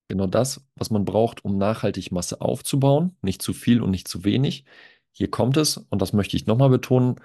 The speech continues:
auch d-, äh, wirklich darauf an, wie alt, wie groß, wie schwer du bist und noch ein paar Parameter mehr. Wenn du dir da nicht sicher bist,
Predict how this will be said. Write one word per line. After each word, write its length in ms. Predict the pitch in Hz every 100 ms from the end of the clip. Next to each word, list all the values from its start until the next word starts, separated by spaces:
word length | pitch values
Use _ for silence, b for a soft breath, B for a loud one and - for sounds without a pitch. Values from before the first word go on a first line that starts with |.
| b b b b
auch 240 | 101 -
d-, 160 | - 107
äh, 220 | 101 101 92
wirklich 460 | 113 143 135 - _
darauf 320 | - 95 - 101
an, 320 | 104 110 110 _ _
wie 200 | - 101
alt, 400 | 117 131 135 - _
wie 120 | 95
groß, 480 | 90 104 120 - - _
wie 120 | 90
schwer 580 | - - 113 117 123 120 _ _
du 100 | -
bist 420 | 113 120 117 - _ _ -
und 120 | 110
noch 140 | 113
ein 120 | 113
paar 200 | 113 113
Parameter 600 | - 107 101 101 98 101
mehr. 300 | 95 95 82 - _ _ _ _ _
Wenn 140 | 101 127
du 120 | 139
dir 140 | 135
da 100 | 117
nicht 200 | 113 101
sicher 300 | - 101 98
bist, 460 | 82 123 139 -